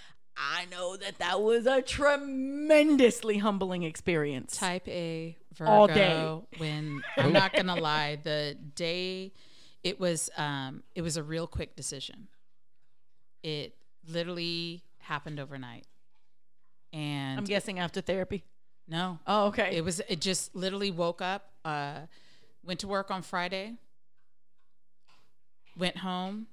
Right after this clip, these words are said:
Speaker 2: I was home by myself 'cause my kids were with their father. And some, I, I, I don't know if it was spirit, I don't know what, but something hit me hard.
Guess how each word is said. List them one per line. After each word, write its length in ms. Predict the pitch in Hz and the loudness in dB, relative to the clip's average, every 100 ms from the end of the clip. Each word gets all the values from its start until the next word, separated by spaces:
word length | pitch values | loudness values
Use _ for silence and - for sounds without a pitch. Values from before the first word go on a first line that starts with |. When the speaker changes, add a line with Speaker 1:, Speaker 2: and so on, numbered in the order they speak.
| - - - - | -16 -18 -16 -8
Speaker 2:
I 80 | 156 | -6
was 140 | 151 | -4
home 160 | 175 175 | -2 -2
by 140 | 160 | -2
myself 500 | 165 165 - 170 175 | -2 -4 -4 -4 -6
'cause 300 | - 151 - | -8 -8 -6
my 260 | 151 147 147 - - | -6 -6 -6 -12 -10
kids 260 | 180 - | -10 -8
were 120 | 165 | -8
with 160 | 156 147 | -8 -8
their 100 | 147 | -10
father. 520 | - 151 156 175 185 - - - - - - - - | -8 -10 -8 -10 -12 -16 -18 -18 -18 -18 -18 -18 -8
And 600 | 160 151 143 139 143 143 147 - - - - - - - - - - - - - | -2 0 2 0 -2 -6 -8 -14 -18 -18 -18 -18 -18 -18 -18 -18 -18 -18 -18 -10
some, 560 | - - 170 160 151 - - | -6 -2 0 0 -4 -8 -4
I, 480 | 151 - 143 160 - - | -4 -2 -2 -2 -4 -4
I, 120 | 147 | -2
I 40 | |
don't 180 | 156 156 | 0 0
know 100 | 151 | 0
if 120 | 143 | -2
it 100 | 147 | -6
was 100 | 139 | -4
spirit, 520 | - - 196 214 214 - | -6 -2 -2 0 0 0
I 80 | |
don't 160 | 160 156 | 0 2
know 120 | 143 | 0
what, 340 | 143 156 147 - | 0 0 0 -2
but 120 | - | -6
something 460 | - 180 180 196 | -2 -2 -2 -6
hit 260 | 160 175 - | -4 -4 -4
me 120 | 160 | -6
hard. 420 | 135 131 127 113 | -6 -10 -12 -14